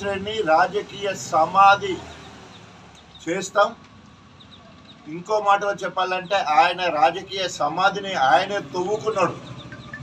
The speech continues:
బీఆర్ఎస్ పార్టీ కార్యకర్తల చెమటతో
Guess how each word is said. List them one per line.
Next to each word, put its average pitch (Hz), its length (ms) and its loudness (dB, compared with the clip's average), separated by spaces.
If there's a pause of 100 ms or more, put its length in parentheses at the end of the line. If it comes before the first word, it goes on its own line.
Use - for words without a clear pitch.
(3000)
బీఆర్ఎస్ 208 520 6 (100)
పార్టీ 202 360 6 (1400)
కార్యకర్తల 202 720 4 (2000)
చెమటతో 185 480 -2